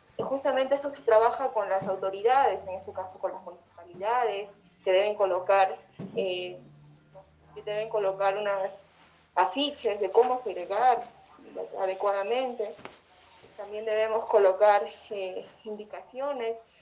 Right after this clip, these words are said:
también a los automóviles, dar cierta, hacer respetar las normas que tenemos, en este caso las normas también de tránsito, que te indica hasta cuánto kilometraje debe, debemos tener un, una camioneta. Por ejemplo, las camionetas normales debemos tener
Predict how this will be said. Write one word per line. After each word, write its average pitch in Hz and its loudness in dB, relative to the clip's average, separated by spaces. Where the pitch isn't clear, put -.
también 202 -4
a 202 2
los 202 -2
automóviles, 196 0
dar 262 6
cierta, 220 2
hacer 233 2
respetar 233 0
las 226 0
normas 240 2
que 220 -8
tenemos, 220 -2
en 196 -6
este 202 -6
caso 208 0
las 196 -4
normas 208 -4
también 196 -4
de 190 -2
tránsito, 240 0
que 190 -4
te 185 -12
indica 214 0
hasta 208 -2
cuánto 277 2
kilometraje 226 0
debe, 220 6
debemos 220 2
tener 220 -2
un, 233 0
una 233 4
camioneta. 226 2
Por 196 0
ejemplo, 220 -2
las - -12
camionetas 269 0
normales 349 2
debemos 254 2
tener 240 2